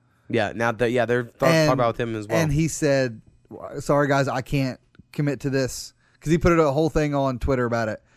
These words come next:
Speaker 2: He's like, "I, I can't commit. I'm sorry. You need someone who, who's ready to do this, and I'm just not."
Speaker 1: Right. And, uh,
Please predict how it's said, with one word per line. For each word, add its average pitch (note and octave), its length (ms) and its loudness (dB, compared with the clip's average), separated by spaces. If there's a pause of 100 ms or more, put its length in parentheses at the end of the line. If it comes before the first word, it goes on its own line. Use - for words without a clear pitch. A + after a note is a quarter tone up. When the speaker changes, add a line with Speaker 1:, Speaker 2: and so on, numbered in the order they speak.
(220)
Speaker 2:
He's B2 80 -6
like, C3 200 0
"I, G#2+ 60 -4
I C3 40 -4
can't B2+ 260 -4
commit. C#3 340 2
I'm A2+ 120 -10
sorry. B2+ 360 0
You A#2+ 80 -2
need A#2+ 200 -2
someone A#2+ 200 -2
who, B2 220 2
who's A2 400 -4
ready B2 280 0
to A#2+ 140 0
do A#2+ 200 -2
this, A2+ 240 -2
and G#2 100 -10
I'm A2 180 -8
just F#2+ 180 -14
not." D#2+ 220 -16 (480)
Speaker 1:
Right. G2+ 280 -4 (100)
And, C3 160 -2
uh, C3 220 0